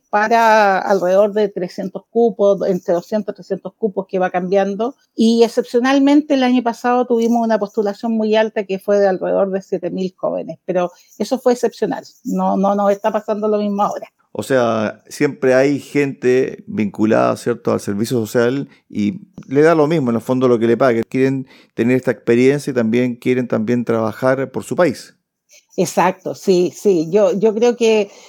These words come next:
Speaker 1: mira, s-, siempre se habla que los jóvenes, eh, tienen problemas, que no sé, que, que están en violencia y todo, pero sin embargo, a nosotros nos toca ver un grupo de jóvenes,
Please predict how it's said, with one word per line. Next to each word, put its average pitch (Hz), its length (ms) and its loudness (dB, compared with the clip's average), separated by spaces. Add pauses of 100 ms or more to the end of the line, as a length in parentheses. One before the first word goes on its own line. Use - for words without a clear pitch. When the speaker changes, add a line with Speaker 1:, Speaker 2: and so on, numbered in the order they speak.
(140)
Speaker 1:
mira, 196 320 4
s-, - 500 -14
siempre 262 320 -2
se 269 120 -2
habla 262 260 2
que 247 120 0
los 208 120 0
jóvenes, 226 760 4 (320)
eh, 185 340 2 (520)
tienen 208 240 2
problemas, 208 760 2
que 185 320 2
no 175 160 -6
sé, 208 360 0
que, 170 340 -2 (580)
que - 80 -12
están 202 300 -2
en 185 120 -6
violencia 202 540 -2
y 180 40 -10
todo, 208 200 0
pero 185 140 -4
sin 208 200 -8
embargo, 220 580 0 (280)
a 185 100 -2
nosotros 233 340 -2
nos 214 140 -4
toca 220 300 0
ver 226 380 2 (100)
un 208 220 -2
grupo 214 320 0
de 202 120 -2
jóvenes, 226 560 0